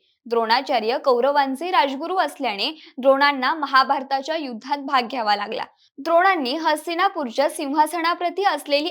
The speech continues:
आपली निष्ठा सर्वोच्च मानली आणि पांडवांविरुद्ध लढण्याचा निर्णय घेतला. हे युद्ध कुरुक्षेत्र नावाच्या मैदानावर घडलं आणि अठरा दिवस चाललं.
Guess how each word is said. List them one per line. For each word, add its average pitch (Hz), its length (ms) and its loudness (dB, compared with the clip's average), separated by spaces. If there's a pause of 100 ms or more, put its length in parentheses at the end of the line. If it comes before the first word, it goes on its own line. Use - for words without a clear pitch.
आपली 262 300 0
निष्ठा 269 380 -6 (280)
सर्वोच्च 302 460 2
मानली 214 360 -2 (220)
आणि 262 180 0
पांडवांविरुद्ध 247 880 0
लढण्याचा 262 560 -2
निर्णय 269 360 -4
घेतला. 240 360 -8 (380)
हे 403 140 4
युद्ध 247 320 -2
कुरुक्षेत्र 302 720 -4
नावाच्या 277 500 0
मैदानावर 302 640 0
घडलं 254 340 -8 (320)
आणि 240 300 0
अठरा 240 340 0
दिवस 285 280 -4
चाललं. 220 320 -2